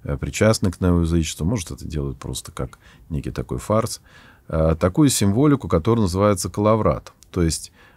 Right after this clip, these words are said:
рисунок, э, восьмилучевой, м, прямоугольной вариации, свастики, э, выдается за некую древность. На самом деле к древности никакого отношения вообще не имеет.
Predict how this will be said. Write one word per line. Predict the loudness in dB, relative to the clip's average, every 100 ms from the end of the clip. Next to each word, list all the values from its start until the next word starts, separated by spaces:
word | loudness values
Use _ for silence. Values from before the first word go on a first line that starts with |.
| -4
рисунок, | 0 0 2 4 4 0 -8
э, | -2 2 4 4 2
восьмилучевой, | 0 0 0 2 2 2 2 2 2 -2 _ _ _ _ _
м, | -2 -2 2
прямоугольной | 4 4 4 4 4 4 2 0
вариации, | 0 2 4 4 2 0 2 0
свастики, | 0 2 2 0 -2 0 -2 -6 -20 -20 -20 -20 -20 -20 _
э, | 0 4 6 6 4 0
выдается | 2 6 6 4 0 0
за | 2 4 4
некую | 4 2 0 -2
древность. | 2 2 0 -6 -4
На | -2
самом | 2 4 4
деле | 2 0
к | 2
древности | 4 4 4 0 -2
никакого | -2 -2 0 0
отношения | 0 -2 0 2 2
вообще | 4 2 0 -2 -2
не | 0 2
имеет. | 4 4 2 0